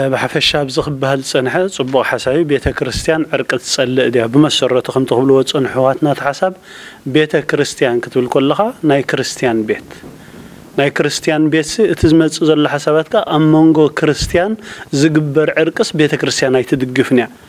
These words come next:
ብዝብል ኣምሪ ዝዝረ ዘሎ ማለት እዩ። እዚ ኸ ብመሰረቱ ንባዕሉ ተቃል ንባዕሉ ተጋጫዊ ማለት እዩ። እቲ ሓሳብ ከም ዝኽብልዎ ዝጸንሑ ኣሕዋትና ቤተ ክርስቲያን ናይ ዕርቂ ኣድያ ይትረፍ ዶ?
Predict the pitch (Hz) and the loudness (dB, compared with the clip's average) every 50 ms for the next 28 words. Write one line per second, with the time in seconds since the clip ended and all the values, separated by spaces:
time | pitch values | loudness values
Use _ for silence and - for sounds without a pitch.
0 | - - - 151 156 147 147 156 156 151 143 139 139 135 131 131 - - - 185 | -20 -8 -2 0 2 2 4 2 2 2 2 2 2 4 4 2 2 2 0 0
1 | 170 170 165 151 151 135 131 127 135 131 131 139 135 135 131 127 123 131 123 120 | 2 2 2 2 2 0 0 0 0 2 2 2 2 2 0 2 2 2 2 2
2 | 120 117 117 117 117 120 - - - - - - - - - 147 139 143 - 165 | 2 2 2 2 2 2 0 -2 -8 -14 -16 -16 -14 0 2 2 2 2 0 -2
3 | 147 139 151 147 127 - - 147 131 127 131 127 - 180 170 156 147 131 131 139 | 0 2 0 0 0 0 -2 -2 0 0 -2 0 2 2 4 4 2 2 2 -2
4 | 135 - - 156 147 - - 190 180 160 139 143 139 135 123 117 143 196 247 - | -2 0 0 -2 -2 0 -2 -2 -2 -2 -2 -2 -2 0 0 0 0 -2 -2 -2
5 | - 151 143 139 131 127 123 - - 135 127 117 120 120 113 113 110 117 123 123 | -2 -2 2 2 0 0 0 0 0 0 0 0 0 0 0 0 0 0 -2 0
6 | - 196 226 - - - - - - - - - - - - - 143 135 - 160 | 0 -2 -2 -2 -10 -16 -14 -14 -14 -14 -6 -6 -2 0 0 0 0 -2 -2 -4
7 | 143 135 - 151 139 143 139 123 143 143 147 151 147 147 - 170 156 - - - | -4 -2 -2 -2 0 0 0 -2 0 2 2 2 2 0 0 0 0 0 0 0
8 | 170 170 170 - 202 208 247 254 - - - - - - - 139 143 143 - 160 | 0 0 2 2 0 0 0 0 -6 -14 -20 -20 -18 -8 -2 0 0 2 0 0
9 | - - 175 170 - - 254 262 269 277 262 180 160 151 147 151 127 135 139 143 | 0 -2 -2 -2 -2 -2 0 2 2 0 2 2 2 2 2 2 0 0 0 0
10 | - - 139 120 123 127 123 123 131 120 113 117 131 147 143 156 160 - - 190 | -2 -2 -2 -2 -2 -4 -4 -2 -2 -2 -2 -2 -2 0 2 2 2 0 0 -2
11 | 202 175 - - 151 | -2 -2 -4 -2 0